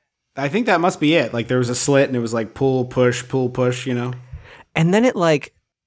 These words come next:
Speaker 2: I don't know what happens to this steak. It, like, turns inside out and, like,
Speaker 1: Yes.
Speaker 2: a lot of stuff starts coming out of it.
Speaker 1: Uh, the, the amount of, like, inside that becomes outside of this steak is, like, four steaks worth of meat bits.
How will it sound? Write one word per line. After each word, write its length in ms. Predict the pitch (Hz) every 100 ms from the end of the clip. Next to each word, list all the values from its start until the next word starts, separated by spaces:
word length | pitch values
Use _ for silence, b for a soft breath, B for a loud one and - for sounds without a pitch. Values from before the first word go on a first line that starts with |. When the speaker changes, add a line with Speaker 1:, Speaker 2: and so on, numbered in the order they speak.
| -
Speaker 2:
I 100 | 202
don't 140 | 254
know 100 | 190
what 240 | 127 151 156
happens 460 | 117 131 123 104
to 100 | -
this 160 | 101 95
steak. 320 | - 92 87
It, 120 | - 127
like, 180 | 131
turns 360 | - 135 139 147
inside 440 | 143 131 - 117 107
out 320 | 104 170 -
and, 140 | 120 120
like, 260 | 107 104 - _ _ _ -
Speaker 1:
Yes. 160 | 123
Speaker 2:
a 60 | 131
lot 240 | 131 123 135
of 80 | 123
stuff 280 | - 143
starts 200 | - 139
coming 280 | - 139 120
out 140 | 104 127
of 100 | 170
it. 200 | 240 - b b b -
Speaker 1:
Uh, 100 | 185 - -
the, 280 | 160 - -
the 180 | 151 185
amount 360 | 196 202 269 302
of, 100 | 214
like, 300 | 165 147 -
inside 720 | 139 160 - 151 147 151 135
that 100 | 120
becomes 320 | 120 131 127
outside 380 | 113 127 143 147
of 80 |
this 160 | 143 147
steak 340 | - 160 165
is, 140 | 143 131
like, 160 | 123
four 400 | 123 - 143 135
steaks 420 | 123 - 127 120 117
worth 200 | 110 101
of 180 | 95
meat 240 | 98 117 -
bits. 400 | 82 76 -